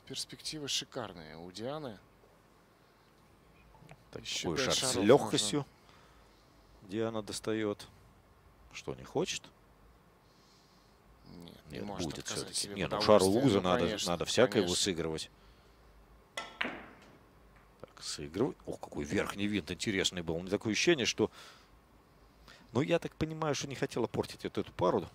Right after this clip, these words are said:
Speaker 2: Э, дала сильный верхний винт, чтобы шар не вышел, не испортил пару, которую вот сейчас бьет Диана.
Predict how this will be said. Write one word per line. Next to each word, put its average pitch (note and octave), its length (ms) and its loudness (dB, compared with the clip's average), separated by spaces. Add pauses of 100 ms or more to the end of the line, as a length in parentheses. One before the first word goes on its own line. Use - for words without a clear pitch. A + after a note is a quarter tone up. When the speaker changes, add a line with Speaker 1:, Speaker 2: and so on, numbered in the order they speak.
(160)
Speaker 2:
Э, F2 280 -2
дала G2 200 2
сильный G2 260 -6
верхний F#2+ 300 -4
винт, B2 160 -8
чтобы F#2 180 -4
шар F#2 260 0
не G#2+ 80 -2
вышел, G2+ 340 -4 (180)
не G#2+ 120 -6
испортил G2 560 -2
пару, G2 220 4
которую F2+ 320 -4
вот F2+ 160 0
сейчас E2 360 0
бьет C2+ 240 -10 (200)
Диана. C2+ 340 -10